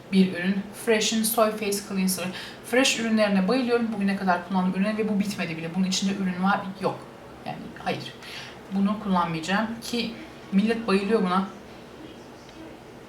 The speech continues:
Bildiğiniz salatalık gibi kokuyor. Ben çok salatalık sevmiyorum. Eğer salatalık seven bir insansanız belki rahatsız etmez ama bu böyle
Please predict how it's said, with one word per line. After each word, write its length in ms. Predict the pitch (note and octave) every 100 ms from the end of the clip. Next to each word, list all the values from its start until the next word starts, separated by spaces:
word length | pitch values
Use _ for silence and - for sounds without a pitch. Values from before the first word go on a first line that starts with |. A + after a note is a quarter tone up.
| -
Bildiğiniz 480 | C4 C#4 C4+ B3+ B3+ - - -
salatalık 580 | - B3+ C#4+ B3+ G3
gibi 140 | - F#3+
kokuyor. 280 | F#3+ A#3 A#3
Ben 140 | A#3+
çok 200 | - -
salatalık 360 | B3 A#3 A#3 A3+
sevmiyorum. 360 | G#3+ F#3+ F3
Eğer 180 | C4+ D#4+
salatalık 440 | - D4 D4+ C#4+ C#4
seven 280 | B3 B3
bir 60 | A#3
insansanız 560 | A3+ A3+ A#3 A3+ G#3 G3
belki 300 | A3+ A3+ A3
rahatsız 260 | A3 A3
etmez 180 | A3+ C4+
ama 180 | A3+ G3+
bu 200 | A#3+ C#4+
böyle 240 | C4+ C4